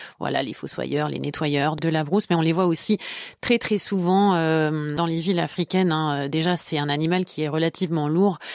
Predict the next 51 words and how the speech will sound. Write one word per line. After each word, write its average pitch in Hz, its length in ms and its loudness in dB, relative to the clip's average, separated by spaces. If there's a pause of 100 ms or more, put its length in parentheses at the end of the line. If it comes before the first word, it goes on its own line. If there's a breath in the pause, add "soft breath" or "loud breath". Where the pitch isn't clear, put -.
(260 loud breath)
Il 156 80 0
a 151 80 0
un 147 100 -2
vol 170 160 2
qui 170 120 -2
est - 20 -4
très - 160 -4
reconnaissable, 160 560 -2
donc 151 180 -4
dans 147 100 -2
le 151 60 -4
ciel, 170 320 0
on 165 40 0
le 156 40 0
voit 160 160 0
très 160 200 -4
bien. 180 260 2
Et 180 100 4
puis, 190 300 0 (500 loud breath)
eh 160 140 -2
ben, 160 220 0
il 156 120 -2
va 160 100 0
se - 140 -2
nourrir 165 220 2
de 165 80 2
tout - 100 -4
ce - 100 0
qu'il 190 120 0
y - 20 4
a - 20 -2
dans 160 100 0
les 151 120 0
poubelles, 170 560 2
euh, 147 180 2
tout - 140 -4
ce - 60 -2
qui - 100 -6
peut 160 140 -4
rester, 165 520 0
tout 156 120 -4
ce - 80 -4
que 165 80 0
les, 147 240 0
les 151 180 0
humains 160 180 0
vont 151 120 -6
pouvoir, 156 440 0
euh, 143 140 0
laisser, 151 480 0
euh, 139 160 2